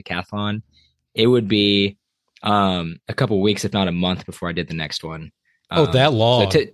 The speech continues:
Speaker 1: typically, you wouldn't do one every, most meets wouldn't even have them every week, um, just because it's a specialty type of event. And so usually I do one summer at the beginning of the year, one summer at the middle of the year,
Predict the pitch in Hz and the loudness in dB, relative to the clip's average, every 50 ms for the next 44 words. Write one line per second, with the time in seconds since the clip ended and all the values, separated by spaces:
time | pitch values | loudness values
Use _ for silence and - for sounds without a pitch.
0 | - - 202 202 202 196 196 170 147 127 120 120 127 113 90 90 104 107 104 104 | 0 0 2 4 4 2 2 2 2 4 4 4 4 2 2 0 2 2 2 2
1 | 98 90 - 98 92 101 98 92 90 87 85 - _ _ _ _ _ _ - 113 | 0 0 -2 -4 -4 -2 -2 0 0 -2 -2 -6 _ _ _ _ _ _ -8 -6
2 | 113 110 127 139 151 143 - - 107 98 95 - 98 92 92 87 82 76 - - | -2 0 2 2 2 0 -2 -2 -2 -2 0 0 -2 -2 -2 -2 -4 -6 -2 0
3 | 101 101 92 80 78 78 80 80 80 80 80 80 80 82 - - - _ _ _ | 0 0 0 0 -2 -4 -4 -4 -4 -4 -4 -4 -4 -4 -6 -10 -18 _ _ _
4 | _ _ _ - 92 90 87 87 95 92 - - 92 - 90 87 95 87 - - | _ _ _ 0 0 2 2 2 0 0 0 -4 -2 -2 0 0 0 -2 -2 -4
5 | - - - - 82 - - 82 - - 87 82 - 85 78 - 85 82 87 80 | -6 -4 -2 -2 -2 -2 -2 -6 -6 -4 -4 -2 -2 -2 -2 -2 -4 -4 -4 -4
6 | 80 82 80 87 90 - - - _ _ _ _ - _ _ _ - 82 85 92 | -2 -2 -2 -2 -4 -4 -6 -14 _ _ _ _ -20 _ _ _ -14 -12 -10 -6
7 | - 87 87 87 95 107 107 120 120 123 113 113 107 98 113 110 110 110 107 107 | -4 -4 -2 0 0 0 2 2 2 4 4 4 2 2 2 4 4 4 2 2
8 | 104 - _ _ _ _ - 95 98 107 117 123 127 - 131 123 123 123 120 - | 0 -4 _ _ _ _ -8 -2 0 0 0 0 -2 -2 -4 -2 -2 -2 -4 -4
9 | 117 123 127 123 123 117 120 117 117 117 117 120 120 120 117 113 107 104 104 107 | -2 0 2 2 2 2 2 2 2 2 2 2 2 0 0 0 -2 -2 -2 0
10 | 107 107 104 101 - 107 104 104 98 98 92 92 101 101 95 104 104 104 104 104 | -2 -2 -4 -4 -4 -4 -2 0 0 2 2 2 2 2 0 0 2 2 2 2
11 | 104 107 110 113 | 2 0 -2 -4